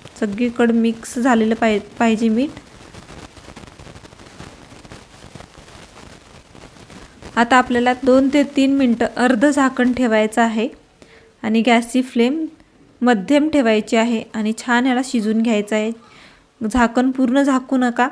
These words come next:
नाहीतर पूर्ण कलर उडून जातो, तेल उडून जातं आणि कलर छान येत नाही भाजीला. पाहू शकताय किती छान अशी तर्री सुटली आहे आणि मस्त असे वांगे शिजल्या गेलेले आहेत, छान कलर आलेला आहे भाजीला,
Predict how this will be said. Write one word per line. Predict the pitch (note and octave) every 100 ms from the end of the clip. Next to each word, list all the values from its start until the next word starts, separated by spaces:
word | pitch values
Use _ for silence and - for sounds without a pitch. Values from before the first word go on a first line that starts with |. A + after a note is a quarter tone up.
| - C4
नाहीतर | A3 G#3+
पूर्ण | A3 A#3+ A#3 B3
कलर | B3 A#3+ A#3
उडून | B3 A#3+ A#3+
जातो, | A#3 A3+ A#3
तेल | A#3 A#3+
उडून | A#3+ A3+ A#3 B3+
जातं | B3+ A3 A#3+ -
आणि | A3 A3
कलर | A3 A3+ A3 A3+
छान | - A3+ A3
येत | A3 -
नाही | G#3+
भाजीला. | A3+ A#3 G#3+ A3 D4 - - - - - _
पाहू | - A#3
शकताय | C#4 C#4 - A3+
किती | A3+ A#3+ A#3
छान | - A#3+ B3+ C4
अशी | C#4 C#4+ -
तर्री | A#3 A3+ A#3+
सुटली | C#4 C#4 C4+ A3+ G#3
आहे | G#3
आणि | G#3+ G#3
मस्त | G#3 A#3 A#3 -
असे | B3 C4
वांगे | A#3 G#3 G3+ B3 - - - - - -
शिजल्या | C4 G#3+ A#3 B3
गेलेले | B3+ B3 G#3+ G#3+
आहेत, | G#3+ G#3 G#3+ A3 - _ _ -
छान | A#3 A3+ A#3
कलर | A#3 A3+ G#3 A#3+
आलेला | B3 G#3+ G#3+
आहे | A3 A#3
भाजीला, | A#3 A#3 A3 G3+